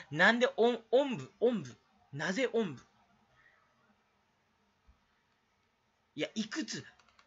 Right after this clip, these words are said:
いくつ突っ込む蒸したか。なあ。江戸の言葉を真似しようとした人が噛んじゃったみたいなやめろ。てか、アイコン変えたな。いや、誰やねん、今。チャンネル登録よろしくのとこに、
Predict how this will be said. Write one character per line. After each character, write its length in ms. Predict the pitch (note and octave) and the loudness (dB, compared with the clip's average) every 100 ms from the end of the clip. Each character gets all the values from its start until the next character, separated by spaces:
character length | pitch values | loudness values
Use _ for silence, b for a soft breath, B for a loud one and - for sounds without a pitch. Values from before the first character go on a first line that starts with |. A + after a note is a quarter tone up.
| _ - | _ -8
い 140 | A3 | -8
く 160 | - C4 | -6 -8
つ 120 | E3 | -8
突 280 | D3+ - F3+ | -10 -8 -8
っ 40 | - | -6
込 160 | - | -4
む 300 | B3+ A#3+ D3+ | -2 -2 -2
蒸 60 | A3+ | 2
し 120 | - | 2
た 120 | - | 0
か。 220 | - - - _ _ - | -4 -10 -12 _ _ -16
な 100 | A2+ | -14
あ。 80 | - _ _ _ _ - - - _ _ _ _ _ _ _ _ - b b b _ _ | -14 _ _ _ _ -20 -20 -20 _ _ _ _ _ _ _ _ -20 b b b _ _
江 180 | - G3 | -4 -2
戸 160 | C4 C#4 | -2 -4
の 180 | C4 | -4
言 300 | - A3 B3+ | -6 -10 -10
葉 160 | A3 A3 | -6 -4
を 100 | A#2 | -4
真 220 | C3 D#3 | -6 -6
似 140 | G#3 A3+ | -6 -6
し 200 | - A3 | -6 -2
よ 140 | A3 | -4
う 60 | G#3+ | -2
と 180 | G#3 G#3 B B | -6 -6 B B
し 140 | - - | -12 -8
た 100 | A3 | -6
人 280 | - G#3+ | -4 -4
が 200 | D3+ B2 - B B B - | -2 -4 -8 B B B 0
噛 180 | C4 | 0
ん 80 | C#4 | 0
じ 100 | D3+ | -2
ゃ 40 | C3+ | -6
っ 60 | |
た 120 | - C#3 | -8 -12
み 100 | B2 | -10
た 120 | B2 | -10
い 60 | |
な 60 | G#2+ | -10
や 140 | A2 | -10
め 140 | C3+ D3+ | -8 -8
ろ。 120 | C3+ _ _ _ _ _ _ _ _ _ _ _ _ _ _ _ _ | -10 _ _ _ _ _ _ _ _ _ _ _ _ _ _ _ _
て 80 | - | -14
か、 140 | - - | -10 -2
ア 100 | F3 | -2
イ 60 | |
コ 160 | G#3 A#3+ | -2 -4
ン 80 | A3 | -4
変 140 | F#3+ | -4
え 20 | F#3+ | -4
た 140 | D3 | -4
な。 220 | A#2+ G#2+ - _ _ _ _ _ _ _ _ _ _ _ _ | -6 -10 -14 _ _ _ _ _ _ _ _ _ _ _ _
い 60 | C#3+ | -10
や、 60 | C#3+ | -4
誰 200 | F3 A#3+ | -2 -2
や 80 | |
ね 80 | D#3+ | -4
ん、 20 | |
今。 140 | A2+ G2+ | -8 -10
チ 100 | - | -8
ャ 60 | F#3 | -6
ン 40 | |
ネ 80 | G3 | -6
ル 60 | |
登 180 | E3+ G#3 | -6 -6
録 200 | C#3+ - | -6 -8
よ 80 | C#3 | -6
ろ 100 | D#3 | -4
し 120 | - | -4
く 120 | - D3+ | -4 -6
の 80 | |
と 80 | A2 | -8
こ 80 | |
に、 80 | - | -14